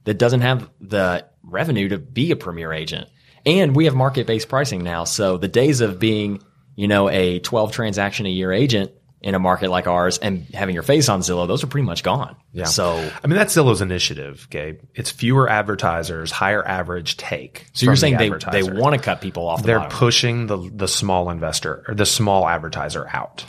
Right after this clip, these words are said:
Speaker 1: Okay.
Speaker 2: Um, i-, unless you have the monster profile and the sizable spend, Zillow's not a place for you anymore.
Speaker 1: Well, that, that kinda sucks, right? <laughs>
Speaker 2: Eh, well, I mean, it depends on who you are.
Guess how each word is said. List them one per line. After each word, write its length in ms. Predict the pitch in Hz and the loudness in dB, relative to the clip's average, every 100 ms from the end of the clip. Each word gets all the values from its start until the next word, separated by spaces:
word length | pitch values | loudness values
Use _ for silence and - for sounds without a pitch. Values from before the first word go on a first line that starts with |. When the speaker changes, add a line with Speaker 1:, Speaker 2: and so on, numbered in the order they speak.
| - | -12
Speaker 1:
Okay. 340 | 90 90 85 - - - - _ - | -6 -4 -4 -8 -18 -20 -20 _ -2
Speaker 2:
Um, 480 | 110 98 85 78 - - | 2 2 0 -6 -14 -6
i-, 140 | 120 - | -6 -4
unless 380 | 110 110 127 - | -2 2 2 2
you 120 | 156 | 2
have 580 | 139 - 104 90 90 - - | 0 0 0 0 -4 -8 -14
the 300 | 101 98 92 | -6 -4 -4
monster 600 | 92 95 95 104 - 135 | -4 -4 -2 -2 0 0
profile 840 | 127 92 - 73 69 64 65 - _ | 0 -4 -4 -8 -8 -10 -12 -18 _
and 200 | - 95 | -10 -8
the 100 | 95 | -6
sizable 720 | 87 - - 101 101 107 104 101 | -2 0 4 4 4 2 0 0
spend, 560 | - 98 101 123 151 - _ _ _ _ _ - | 0 0 -2 -4 -6 -10 _ _ _ _ _ -6
Zillow's 340 | 107 147 147 | 0 2 2
not 120 | 151 | 2
a 40 | 123 | 0
place 260 | - 127 | 2 0
for 100 | 131 | 0
you 160 | 92 85 | -6 -10
anymore. 440 | 76 76 58 52 - - _ _ - - - | -12 -16 -16 -20 -20 -20 _ _ -20 -20 -18
Speaker 1:
Well, 300 | - 78 76 - | -10 -8 -8 -8
that, 260 | 82 - - | -8 -8 -8
that 160 | 87 | -6
kinda 140 | 120 107 | -4 -4
sucks, 420 | - 85 - - | -4 -4 -6 -4
right? 260 | 95 120 - | 0 0 2
<laughs> 20 | |
Speaker 2:
Eh, 140 | 123 131 | 0 2
well, 460 | 120 104 135 180 | 2 2 0 -4
I 60 | 113 | 0
mean, 100 | 127 | 2
it 80 | 117 | 2
depends 300 | 127 151 131 | 0 0 2
on 80 | 127 | 4
who 100 | 131 | 2
you 220 | 98 95 | 0 -4
are. 440 | 185 175 - - | -4 -6 -10 -18